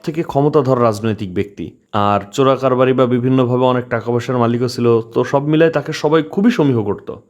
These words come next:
পুলিশ অফিসার থেকে শুরু করে ওই এলাকায় যত বড় বড় লোকজন আছে সবাই। আর সে এসে হাসানকে এরকম personally কয়েকবার রিকোয়েস্ট করতেছে, বারবার না বলা সত্ত্বেও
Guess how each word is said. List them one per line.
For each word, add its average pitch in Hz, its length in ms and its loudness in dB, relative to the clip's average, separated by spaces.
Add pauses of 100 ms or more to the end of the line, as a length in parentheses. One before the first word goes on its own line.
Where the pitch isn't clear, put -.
(120)
পুলিশ 147 280 2
অফিসার 139 300 2
থেকে 139 220 -4
শুরু 135 240 -2
করে 147 160 2
ওই 135 240 4
এলাকায় 131 360 2
যত 127 300 0
বড় 127 300 4
বড় 127 180 4
লোকজন 117 360 2
আছে 104 380 -4 (220)
সবাই। 104 420 0 (420)
আর 117 160 -2
সে 170 400 2
এসে 170 260 0
হাসানকে 160 520 -2
এরকম 160 260 0
personally 151 540 0
কয়েকবার 139 460 2
রিকোয়েস্ট 147 320 -4
করতেছে, 143 340 -6
বারবার 123 320 2
না 127 200 0
বলা 127 160 0
সত্ত্বেও 123 460 -4